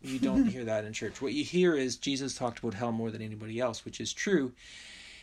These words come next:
Speaker 1: He tells a story, for example, of a rich man and Lazarus, the beggar, and how the rich man had everything he wanted in life, it, but the beggar did not. And then they died,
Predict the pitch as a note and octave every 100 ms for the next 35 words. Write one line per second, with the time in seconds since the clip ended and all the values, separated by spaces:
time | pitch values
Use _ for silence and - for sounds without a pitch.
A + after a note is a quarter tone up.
0 | - - - D3+ C#3+ - C3+ B2 - A#2+
1 | A2 G#2+ A2 G#2+ A2 A#2+ - A2+ A2+ G#2+
2 | A#2+ E3+ C3 A#2 A#2 - - _ _ _
3 | _ _ _ - - A#2 A#2 C#3 D3+ A#2+
4 | A#2+ C3 - _ _ _ F#3 - B2+ A#2
5 | G#2 A#2 A2+ A2 G#2+ A#2 - _ _ A#2
6 | A#2 A#2 A#2 A2+ A2 A#2 A2+ A2 A2+ A2
7 | A2 A2+ A2 G#2+ A#2 B2+ B2 - - -
8 | _ - - _ _ _ _ A#2 A#2 A2
9 | G#2+ A#2 A2+ G#2+ A2 B2 D3 C3 - -
10 | - - - - _ - B2 B2 A#2+ G#2+
11 | B2+ C3 C3+ B2+